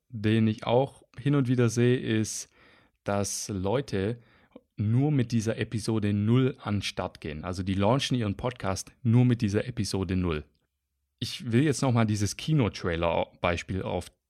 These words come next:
äh, aufgreifen, um einfach zu zeigen, dass es überhaupt keinen Sinn macht, nur mit dieser Vorstellungsepisode zu launchen. Stell dir vor, jemand, ähm, kommt auf deinen Podcast und findet nur eine Intro-Episode.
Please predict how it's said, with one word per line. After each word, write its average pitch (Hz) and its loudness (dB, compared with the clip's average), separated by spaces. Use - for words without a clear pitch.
äh, 110 -2
aufgreifen, 98 -2
um 104 0
einfach 101 -4
zu - -6
zeigen, 107 -2
dass - -6
es 107 -2
überhaupt 101 -4
keinen 95 -4
Sinn 113 2
macht, 82 -6
nur 117 4
mit 113 2
dieser 104 0
Vorstellungsepisode 87 -2
zu 92 -10
launchen. 78 -6
Stell 147 0
dir 175 2
vor, 117 2
jemand, 110 2
ähm, 98 2
kommt 117 0
auf 147 -2
deinen - -4
Podcast 95 -6
und 104 -6
findet 104 -2
nur 113 4
eine 113 4
Intro-Episode. 85 -4